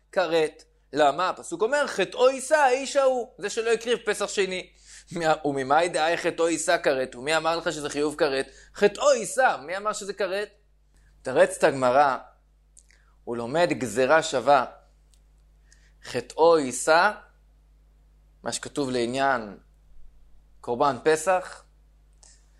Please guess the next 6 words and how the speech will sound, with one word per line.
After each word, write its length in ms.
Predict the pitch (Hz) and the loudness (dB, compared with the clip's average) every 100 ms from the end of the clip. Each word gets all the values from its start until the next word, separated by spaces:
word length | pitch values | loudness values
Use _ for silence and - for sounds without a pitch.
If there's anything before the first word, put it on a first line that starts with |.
| _ _ _ | _ _ _
מאדם 400 | 117 120 160 165 | -2 2 2 0
שחלילה 760 | - 123 135 131 160 131 113 110 - _ _ _ _ _ _ _ _ _ _ _ _ _ 120 | -6 -6 -4 -2 0 2 2 0 -14 _ _ _ _ _ _ _ _ _ _ _ _ _ -14
מבטא 400 | 104 117 - 175 | -4 -4 -2 -4
בשפתיו 800 | 143 - - 139 - 175 160 123 110 _ _ _ _ _ _ _ _ _ _ _ _ _ _ _ _ _ | -4 -8 -4 -4 2 2 2 -4 -16 _ _ _ _ _ _ _ _ _ _ _ _ _ _ _ _ _
הפך 500 | 196 220 - 147 139 135 | 0 0 -2 -4 -4 -6
מברכה 760 | 139 117 135 127 220 190 170 | -6 0 0 2 2 2 0